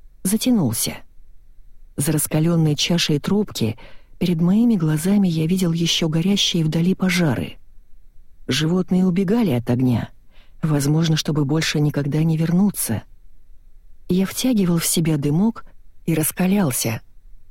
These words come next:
Я думал, не сказать ли ему, что смеяться тут нужно по иному поводу.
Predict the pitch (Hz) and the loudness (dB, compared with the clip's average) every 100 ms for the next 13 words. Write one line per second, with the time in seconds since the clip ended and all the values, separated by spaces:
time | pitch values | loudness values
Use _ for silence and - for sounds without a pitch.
0 | - - - - 156 160 160 160 160 160 | -20 -20 -20 -8 -2 0 2 2 2 4
1 | 165 - 156 156 240 - 139 127 131 - | 2 0 0 2 0 2 2 2 0 -2
2 | 156 - 143 143 202 - 175 139 - 151 | -2 0 2 2 0 0 -2 -2 0 0
3 | 156 156 190 190 190 240 180 120 214 185 | 2 0 2 4 4 4 2 0 0 0
4 | 120 107 - | 0 -2 -4